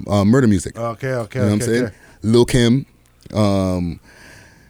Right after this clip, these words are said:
Speaker 1: the album before she got locked up, the hardcore album.
Speaker 2: Right,
Speaker 1: We
Speaker 2: right,
Speaker 1: worked
Speaker 2: right.
Speaker 1: on that. We worked on Sex, Drugs, and, um, and, uh, Entertainment.
Speaker 2: Cameron.
Speaker 1: Or Sports, Drugs, and Entertainment,
Speaker 2: Yeah, yeah.
Speaker 1: Cameron. And I met Cameron in those times.
Speaker 2: Okay, okay, okay.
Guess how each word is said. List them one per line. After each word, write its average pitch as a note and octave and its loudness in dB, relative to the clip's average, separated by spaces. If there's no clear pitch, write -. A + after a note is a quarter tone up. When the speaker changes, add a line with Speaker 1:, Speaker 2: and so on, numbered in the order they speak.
Speaker 1:
the A#2 -2
album B2 2
before C3+ 2
she B2+ 2
got G2+ 0
locked F#2 0
up, F#2 -4
the A2 0
hardcore A#2 0
album. D2+ -4
Speaker 2:
Right, B2 -6
Speaker 1:
We G2+ 2
Speaker 2:
right, G#2 4
Speaker 1:
worked A2 2
Speaker 2:
right. A2 2
Speaker 1:
on G2 0
that. F#2+ -2
We A2+ 2
worked B2 0
on A2 2
Sex, - -4
Drugs, A2+ -2
and, G2+ -4
um, F#2 -4
and, F#2 -4
uh, D#2 -8
Entertainment. A2 -2
Speaker 2:
Cameron. A2+ -8
Speaker 1:
Or G#2+ 4
Sports, C#3 2
Drugs, A#2+ 2
and A2 4
Entertainment, G#2+ 0
Speaker 2:
Yeah, A#2+ -2
yeah. A#2+ 2
Speaker 1:
Cameron. A2+ 2
And A#2 0
I A2+ 2
met G2 -2
Cameron F#2 -2
in E2 -6
those D#2 -8
times. - -16
Speaker 2:
Okay, C3 -8
okay, B2 -8
okay. B2+ -4